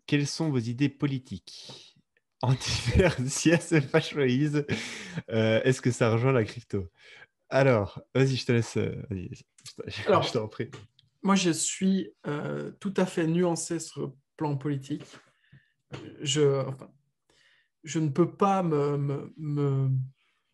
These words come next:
Speaker 2: m'enregistrer à droite, m'enregistrer à gauche, m'enregistrer au centre. Je pense que j'ai, j'ai, j'essaye d'imaginer des nouveaux paradigmes dans lesquels, euh, moi, je pourrais me développer en tant qu'individu.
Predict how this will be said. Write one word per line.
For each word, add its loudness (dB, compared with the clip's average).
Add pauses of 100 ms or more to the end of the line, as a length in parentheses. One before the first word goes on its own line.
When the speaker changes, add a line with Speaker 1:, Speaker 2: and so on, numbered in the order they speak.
(140)
Speaker 2:
m'enregistrer 2
à -2
droite, -6
m'enregistrer -6
à -4
gauche, -4
m'enregistrer -8
au -8
centre. -10 (640)
Je -8
pense -2
que 0 (380)
j'ai, -10
j'ai, -8
j'essaye 2
d'imaginer 0
des 0
nouveaux 0
paradigmes -6
dans -2
lesquels, -2
euh, -10
moi, 4
je -2
pourrais -6
me -4
développer -4
en -4
tant -8
qu'individu. -4